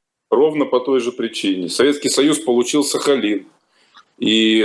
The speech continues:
острова Курильские, вокруг которых до сих пор с японцами, э, мы бодаемся. Александр Николаевич, вопрос такой.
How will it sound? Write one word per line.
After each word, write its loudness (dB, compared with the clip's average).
острова 2
Курильские, -4
вокруг -2
которых 0
до -4
сих -8
пор 0
с -6
японцами, -2
э, 0
мы 0
бодаемся. 0
Александр 4
Николаевич, 2
вопрос 0
такой. -2